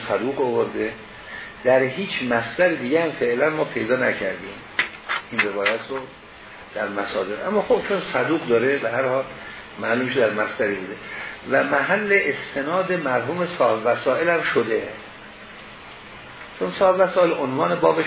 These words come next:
مثل همین کتاب جامع الاحادیث، جامع الاحادیث هم عنوان باب مثل وسائل گرفت، تحریم و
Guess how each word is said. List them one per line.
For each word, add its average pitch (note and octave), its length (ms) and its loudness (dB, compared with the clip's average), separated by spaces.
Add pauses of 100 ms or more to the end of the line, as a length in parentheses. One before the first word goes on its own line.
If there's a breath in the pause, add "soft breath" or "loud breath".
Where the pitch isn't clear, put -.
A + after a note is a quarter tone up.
مثل - 200 -2
همین C3+ 220 -2
کتاب A#2+ 440 -8
جامع G2+ 160 -10
الاحادیث، G2 440 -10
جامع A2+ 180 -4
الاحادیث A2+ 280 -6
هم C3 180 -8
عنوان B2 240 -6
باب B2+ 180 -2
مثل B2 320 -4
وسائل G#2 320 -2
گرفت، F#2 220 -4 (960 loud breath)
تحریم C3 520 0
و G#2 140 -2